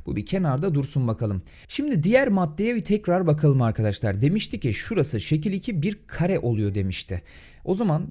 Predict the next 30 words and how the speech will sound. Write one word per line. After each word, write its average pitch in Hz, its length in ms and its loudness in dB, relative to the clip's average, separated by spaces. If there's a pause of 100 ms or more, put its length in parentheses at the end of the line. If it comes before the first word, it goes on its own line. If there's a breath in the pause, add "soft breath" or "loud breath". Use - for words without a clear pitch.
(120)
burada 156 440 0 (100)
düşey 196 360 2
olan 117 360 0
kenarla 120 440 0
yatay 120 320 0
olan 120 220 0
kenarın 135 440 -2
birbirine 156 540 0
eşit 214 260 -2
olduğunu 190 320 2
söyleyebiliriz. 120 720 0 (320 loud breath)
Düşey 233 240 -2
kenara 208 280 0
baktığımızda 185 500 0
şu - 220 -4
uzunlukların 185 720 -2
her 180 340 0
biri 131 220 -2
logaritma 165 600 -2
üç 202 220 -6
tabanında 165 440 2
ikidir. 151 420 -2 (320 loud breath)
Bunlardan 196 600 0
üç 226 220 -4
tane 123 240 2
var 107 100 2
arkadaşlar. 107 640 -2
O - 80 -4
zaman 170 200 -2
yazıyorum 151 540 2